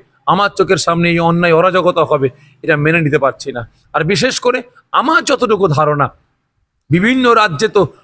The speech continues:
ধর্ষণ হচ্ছে, কেন্দ্র সরকার কি করছে, সেই রাজ্যের সরকার তানারা কি করছেন,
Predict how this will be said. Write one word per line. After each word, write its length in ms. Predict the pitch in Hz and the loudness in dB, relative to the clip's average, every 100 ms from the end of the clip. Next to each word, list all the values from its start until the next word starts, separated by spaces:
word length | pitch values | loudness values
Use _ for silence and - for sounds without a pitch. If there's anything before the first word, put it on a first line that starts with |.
| _ - | _ -2
ধর্ষণ 380 | 196 - 208 | -2 0 -2
হচ্ছে, 380 | 180 185 - 165 - _ - | 0 0 0 -4 -4 _ -4
কেন্দ্র 440 | 262 285 262 277 | -2 0 0 -2
সরকার 380 | 175 202 185 160 - _ - | 0 -4 -2 -4 -4 _ -2
কি 160 | 330 | 0
করছে, 460 | 320 226 - - 151 - | 2 -2 -2 -4 -4 -4
সেই 300 | - - 339 | -6 -2 0
রাজ্যের 340 | 302 254 160 233 | 0 -2 -2 -4
সরকার 480 | - 175 156 156 139 - - | -2 -4 0 -2 -2 -8 -6
তানারা 320 | 254 330 311 | -2 0 0
কি 140 | 277 | 0
করছেন, 460 | 240 202 - 180 | 0 -2 0 -2